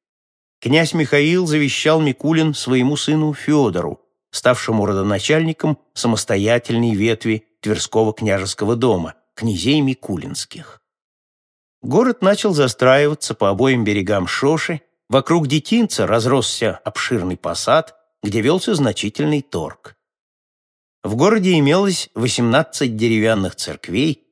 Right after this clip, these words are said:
следы которых сохранялись и в девятнадцатом веке. Микулинские князья чеканили свою монету, не только серебряную, но и разменную, медную, и находки старинных денег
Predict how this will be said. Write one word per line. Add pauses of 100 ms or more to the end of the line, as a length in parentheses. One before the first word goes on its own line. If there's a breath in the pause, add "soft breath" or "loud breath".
(120)
следы
которых
сохранялись
и
в
девятнадцатом
веке. (1080)
Микулинские
князья
чеканили
свою
монету,
не
только
серебряную, (260)
но
и
разменную,
медную, (380)
и
находки
старинных
денег